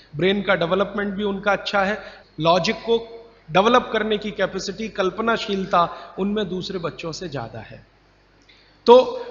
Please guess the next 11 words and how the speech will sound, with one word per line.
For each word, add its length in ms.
भागवत 440
जी 180
का 160
सूत्र 360
है 540
कि 80
खाना 420
बना 280
तो 120
अड़तालीस 560
मिनट 200